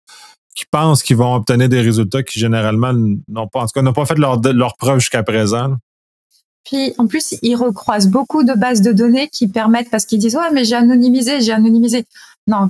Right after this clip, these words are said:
Speaker 2: euh, là, le recroisement de bases de données est tel que tu vas pouvoir réidentifier la personne.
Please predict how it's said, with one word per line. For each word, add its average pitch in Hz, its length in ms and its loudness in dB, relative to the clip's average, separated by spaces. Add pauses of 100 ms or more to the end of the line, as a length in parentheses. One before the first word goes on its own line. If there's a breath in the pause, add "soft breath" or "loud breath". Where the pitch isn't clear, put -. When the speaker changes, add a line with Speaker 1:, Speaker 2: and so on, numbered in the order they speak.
(100)
Speaker 2:
euh, 202 220 0
là, 233 200 0
le 233 80 2
recroisement 233 720 2
de 226 120 4
bases 214 260 2
de 226 100 4
données 220 420 2
est 196 200 0
tel 285 240 -2
que 220 100 -4
tu 190 180 -6
vas 196 140 -2
pouvoir 233 300 -4
réidentifier 226 720 0
la 214 120 -2
personne. 220 580 -2